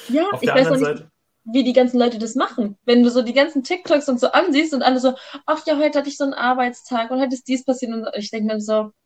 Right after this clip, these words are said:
Speaker 1: wie, wie? Wenn ich so ein Reel mache, dann dauert es so eine Stunde einfach. <laughs> So.
Speaker 2: Ja, das ist eben genau der Punkt. Ähm,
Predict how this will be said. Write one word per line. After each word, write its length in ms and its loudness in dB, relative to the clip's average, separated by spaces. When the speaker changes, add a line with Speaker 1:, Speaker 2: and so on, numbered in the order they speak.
Speaker 1:
wie, 220 -18
wie? 440 2
Wenn 160 0
ich 140 -4
so 80 0
ein 80 0
Reel 300 6
mache, 340 0
dann 140 0
dauert 160 2
es 100 -18
so 60 -6
eine 140 -10
Stunde 720 2
einfach. 400 -8
<laughs> 480 2
So. 240 0
Speaker 2:
Ja, 480 0
das 160 -2
ist 60 -6
eben 160 -2
genau 280 -2
der 100 -2
Punkt. 440 -4
Ähm, 720 -2